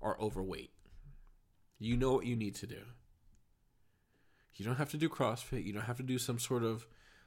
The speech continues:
uh, tier-based powerlifting program. Just put on your shoes. Put on your kicks, whatever you wanna call 'em.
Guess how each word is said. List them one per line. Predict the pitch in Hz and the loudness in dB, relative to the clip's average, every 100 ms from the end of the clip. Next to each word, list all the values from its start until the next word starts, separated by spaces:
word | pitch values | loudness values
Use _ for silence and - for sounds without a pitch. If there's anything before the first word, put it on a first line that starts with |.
| - | -6
uh, | 113 104 | 0 0
tier-based | - - 127 120 110 117 - | -2 2 2 2 0 -2 -6
powerlifting | - - 113 117 117 117 | -6 2 2 2 0 -4
program. | - 104 85 64 - - - - _ _ _ - _ _ _ - - - _ _ _ _ _ _ - - - _ - - | 0 0 0 -6 -12 -16 -20 -20 _ _ _ -20 _ _ _ -20 -20 -20 _ _ _ _ _ _ -20 -20 -20 _ -14 -10
Just | - | -10
put | - 107 | -4 -2
on | 113 | 0
your | 139 | 2
shoes. | - 127 120 - - - _ - _ _ _ _ _ _ _ - _ _ _ _ _ _ _ | 4 4 4 -2 -12 -20 _ -20 _ _ _ _ _ _ _ -20 _ _ _ _ _ _ _
Put | 90 | -6
on | 92 | -4
your | 98 | 0
kicks, | 107 107 - - - - | 0 0 -4 -12 -14 -6
whatever | 82 87 | -2 0
you | 95 | 0
wanna | 101 | 0
call | 113 98 87 | 2 2 2
'em. | 110 | -4